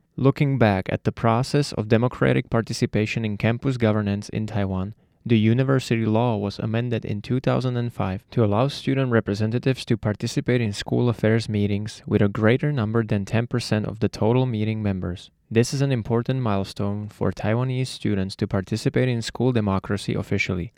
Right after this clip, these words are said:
In May twenty twenty-two, the Education and Culture Committee of the Cabinet approved an amended version of the university law proposed by the legislator, which adjusted the number of student representatives at the school council from the existing ten to twenty percent.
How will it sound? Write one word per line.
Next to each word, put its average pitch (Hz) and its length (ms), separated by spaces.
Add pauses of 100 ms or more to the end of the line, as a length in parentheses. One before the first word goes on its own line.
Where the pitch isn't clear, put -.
(160)
In 107 160
May 110 180
twenty 120 300
twenty-two, 113 500
the 95 180
Education 131 540
and 113 160
Culture 117 400
Committee 98 480
of - 160
the 110 100
Cabinet 92 560
approved 127 480
an 123 140
amended 120 540
version 101 500
of 104 200
the - 140
university 120 600
law 107 380
proposed 127 460
by 117 160
the 131 80
legislator, 104 800 (160)
which 107 300
adjusted 110 500
the 131 80
number 113 320
of 113 140
student 120 460
representatives 101 800
at - 160
the 110 80
school 123 340
council 104 540
from 101 240
the 95 180
existing 117 560
ten 104 300
to 101 100
twenty 98 300
percent. 92 480